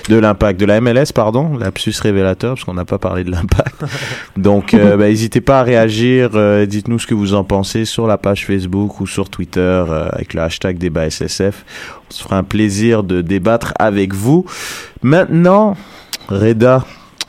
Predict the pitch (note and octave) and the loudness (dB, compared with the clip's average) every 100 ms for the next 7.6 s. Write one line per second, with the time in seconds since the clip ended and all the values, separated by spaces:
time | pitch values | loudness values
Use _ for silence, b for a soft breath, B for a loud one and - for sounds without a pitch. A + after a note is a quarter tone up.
0 | - G2+ G2 G2 F#2+ G2 G2+ G2+ G2+ G2 | -10 -6 -2 0 0 0 0 2 0 0
1 | G2 F#2+ G#2+ A2+ G#2+ G2+ F#2 F2+ - A#2 | 0 -2 0 2 4 2 0 -2 0 2
2 | A2+ F#2+ B2 G3 E3 G#2+ - G2+ A#2+ A2 | 2 0 -2 0 0 -2 -4 -2 -2 0
3 | F#2 E2 - - C#3+ - D3+ C3+ A2 G#2 | -2 -4 -6 -6 -4 -2 0 0 0 0
4 | A2+ G2+ B2 C#3 - - - B2 A#2+ G2 | -4 -2 0 -2 -6 -14 -4 -2 0 0
5 | F2 F2 F2 - A#2 - A#2+ C3 B2+ G#2+ | -2 -2 -2 -2 -2 -2 0 0 0 -4
6 | G#2 F2+ E2+ E2+ D#2+ A2 A#2 - F2+ E2+ | -4 -4 -4 -4 0 2 0 -2 -4 0
7 | E2+ E2+ E2+ G#2 - - | 0 0 0 -2 -4 -16